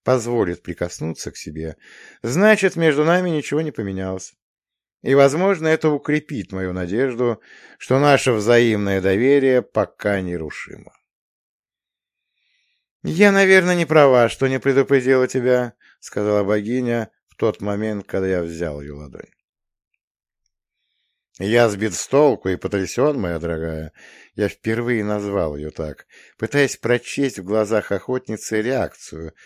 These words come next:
на слишком смелое обращение человека к богине. "Ты же знаешь, что значит для меня Элин и как я дорожу ей?"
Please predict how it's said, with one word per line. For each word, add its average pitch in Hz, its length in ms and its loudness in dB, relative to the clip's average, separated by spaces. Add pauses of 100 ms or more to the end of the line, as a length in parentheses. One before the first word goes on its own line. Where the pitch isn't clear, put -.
(200)
на 104 100 -4
слишком 95 540 -10
смелое 90 500 -4
обращение 104 840 -4 (260)
человека 117 580 0
к 85 80 -12
богине. 90 480 -8 (880)
"Ты 147 140 4
же 135 100 6
знаешь, 139 420 4
что - 160 -2
значит 107 360 -2
для 98 100 -2
меня 101 340 0
Элин 117 220 0
и - 160 -10
как 113 400 0
я 92 100 -4
дорожу 92 380 -2
ей?" 67 300 -18